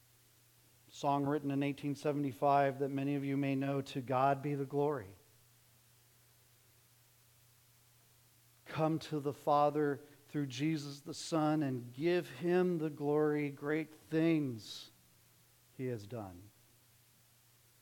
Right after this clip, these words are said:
It is very clear what Paul is, is getting at here.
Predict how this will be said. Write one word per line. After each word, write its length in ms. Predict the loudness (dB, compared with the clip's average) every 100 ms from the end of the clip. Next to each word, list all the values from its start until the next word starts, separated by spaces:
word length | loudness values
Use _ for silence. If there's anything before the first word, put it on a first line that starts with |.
| _ _ _ _ _ _ _ _ _ _ _ _ _ _ _ _ _ _ _ _ _
It 100 | -2
is 80 | -2
very 360 | 0 2 2 0
clear 760 | -6 0 2 4 4 2 -4 0
what 280 | 2 2
Paul 760 | -4 0 6 8 8 6 4 -2
is, 400 | -2 -2 -4 -12 -20 _ _ _ _ _ _ _ _ _ _ _ _ -12
is 160 | -8
getting 320 | -2 0 2 0
at 180 | -2
here. 380 | -2 -4 -4 -8